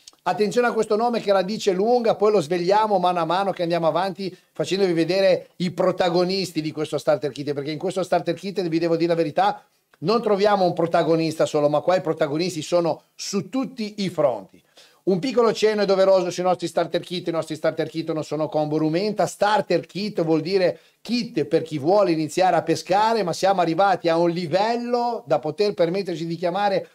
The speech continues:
questo starter kit top, medium, top, medium per azione nello spinning, top perché è veramente un qualcosa, un insieme di materiali che non sono sicuramente i più costosi, non sono sicuramente i più economici,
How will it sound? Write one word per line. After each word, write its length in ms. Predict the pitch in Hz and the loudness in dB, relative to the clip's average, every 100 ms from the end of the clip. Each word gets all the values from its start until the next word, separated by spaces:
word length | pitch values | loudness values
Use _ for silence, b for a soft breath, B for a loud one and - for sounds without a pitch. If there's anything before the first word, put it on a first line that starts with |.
| B B _ | B B _
questo 400 | - 220 240 208 | 0 4 4 2
starter 420 | 180 190 180 180 - | 0 0 0 -2 -4
kit 520 | 220 240 - 196 - | -6 -4 -2 -2 2
top, 500 | 233 247 - 139 120 | 2 2 0 -8 -6
medium, 640 | 151 214 233 214 202 175 | -2 -2 -2 -2 -2 -2
top, 340 | 214 220 220 220 | 0 2 0 -2
medium 500 | 180 214 190 175 160 | -2 -2 -2 -4 0
per 160 | 175 | 2
azione 640 | 160 - 147 165 196 220 220 139 | 2 0 0 4 4 2 -6 -6
nello 200 | 131 123 | -6 -6
spinning, 640 | - 151 196 208 202 196 b b b - | -8 -8 -6 -4 0 0 b b b 0
top 480 | 214 240 240 240 233 | 4 4 2 0 2
perché 580 | 175 170 180 208 214 | 2 2 2 2 0
è 320 | - 180 180 147 | 0 2 4 4
veramente 760 | 180 214 185 202 208 208 208 190 | 2 2 0 -2 0 2 2 2
un 560 | 175 185 165 147 135 - | 0 2 2 2 2 -4
qualcosa, 800 | 156 185 175 - 202 196 151 147 | 0 2 2 2 4 6 4 2
un 180 | 175 185 | 0 0
insieme 720 | 180 175 170 180 208 185 143 | -2 -2 -4 -2 0 0 0
di 100 | 139 | -2
materiali 680 | 147 147 156 151 165 190 202 - B B | -4 -2 -2 0 2 0 -2 -12 B B
che 140 | - | 0
non 160 | 175 233 | 2 2
sono 200 | 233 226 | 0 -2
sicuramente 580 | 185 165 196 190 185 175 | -4 -2 -2 0 0 -2
i 40 | |
più 140 | 170 170 | -2 -4
costosi, 640 | 160 - 165 185 180 220 | -4 0 2 2 0 -2
non 180 | 175 170 | 0 2
sono 240 | 170 165 | 0 0
sicuramente 640 | - - 156 151 156 147 | -2 -4 -2 0 -2 -6
i 80 | 139 | -6
più 140 | 139 151 | -4 -4
economici, 640 | 143 139 151 175 175 190 | -2 -2 -2 -4 -6 -8